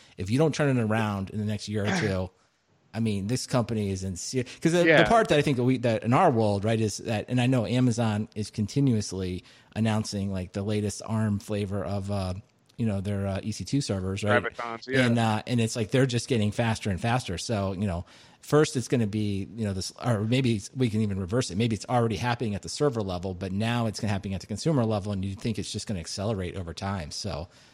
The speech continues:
Speaker 1: seems
Speaker 2: Well,
Speaker 1: like a
Speaker 2: that,
Speaker 1: difficult
Speaker 2: that
Speaker 1: spot.
Speaker 2: Yeah, that diagram in the, the ARS Technica where they show the, the different generations of chips and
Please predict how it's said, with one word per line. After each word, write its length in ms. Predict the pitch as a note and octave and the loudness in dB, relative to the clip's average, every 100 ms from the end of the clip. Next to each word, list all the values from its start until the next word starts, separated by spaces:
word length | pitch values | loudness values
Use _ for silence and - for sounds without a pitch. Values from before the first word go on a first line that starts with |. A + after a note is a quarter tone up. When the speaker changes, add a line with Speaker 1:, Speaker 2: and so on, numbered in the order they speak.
| _ | _
Speaker 1:
seems 200 | - F3 | 2 4
Speaker 2:
Well, 40 | D#3 | 4
Speaker 1:
like 40 | |
a 80 | A2 | 2
Speaker 2:
that, 40 | |
Speaker 1:
difficult 240 | D#3 D#3+ C3 | 6 6 8
Speaker 2:
that 160 | D3 | 4
Speaker 1:
spot. 440 | - B2 G2+ - _ - _ _ _ _ _ _ _ - | 4 0 0 -4 _ -20 _ _ _ _ _ _ _ 2
Speaker 2:
Yeah, 220 | D3+ B2+ | 4 4
that 220 | C3 C3 | 2 4
diagram 500 | C#3+ D#3+ C#3 C3 B2+ | 4 4 4 0 0
in 100 | B2 | -2
the, 220 | A#2 A2+ | 0 0
the 180 | A2 A#2 | 0 0
ARS 300 | B2 B2 A#2+ | 2 2 2
Technica 400 | - B2 B2 - | -2 -2 -2 0
where 140 | A2+ A2+ | 2 2
they 100 | A2 | 2
show 320 | - A#2 A2+ | 4 6 6
the, 380 | G#2 G#2+ G#2+ G#2+ | 4 2 2 2
the 220 | A2 G#2+ - | 2 2 4
different 300 | B2+ - A#2+ | 4 4 4
generations 580 | B2 A2+ A2+ A2 B2 A2 | 4 6 6 4 0 -4
of 100 | G#2+ | -6
chips 500 | - - B2 A#2 - | -4 4 4 4 0
and 180 | G#2+ | -2